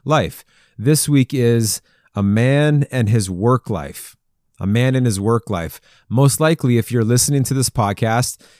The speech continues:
in fact, you might even be listening to this podcast at work. I know I'm a big podcast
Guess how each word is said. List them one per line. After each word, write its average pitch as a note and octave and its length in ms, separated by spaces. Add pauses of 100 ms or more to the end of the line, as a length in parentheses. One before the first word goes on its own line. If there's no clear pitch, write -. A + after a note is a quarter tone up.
(120)
in G#2+ 100
fact, C3 320
you B2 120
might D3 340
even B2+ 240
be A#2 120
listening C3+ 520
to - 100
this G#2+ 160
podcast A2 680 (120)
at A#2+ 300
work. A2 460 (340)
I G2 120
know A#2 200
I'm B2 160
a B2 60
big G#2+ 340
podcast A2+ 720